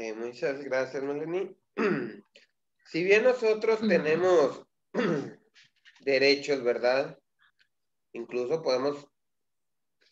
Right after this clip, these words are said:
Speaker 1: eh, tener el derecho de adquirir bienes, como lo, lo menciona aquí. Los bienes son objetos, vamos a decirlo en este caso, eh,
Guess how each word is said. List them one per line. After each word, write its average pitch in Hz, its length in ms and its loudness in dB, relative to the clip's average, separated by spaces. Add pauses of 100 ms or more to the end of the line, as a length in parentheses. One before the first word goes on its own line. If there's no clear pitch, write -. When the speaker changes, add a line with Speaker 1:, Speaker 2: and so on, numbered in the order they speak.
(440)
Speaker 1:
eh, 120 220 2
tener 120 320 0
el 143 140 0
derecho 123 360 -2
de 135 80 0
adquirir 117 580 -10
bienes, 117 640 -4 (400)
como 117 180 -10
lo, 113 360 -10
lo 110 160 -6
menciona 120 400 -4
aquí. 123 420 -12 (720)
Los 143 160 0
bienes 202 320 0
son 202 160 0
objetos, 139 580 -2
vamos 151 300 -4
a 147 80 -2
decirlo 139 600 -4
en 135 80 -4
este 131 220 -8
caso, 123 540 -8 (1200)
eh, 123 400 0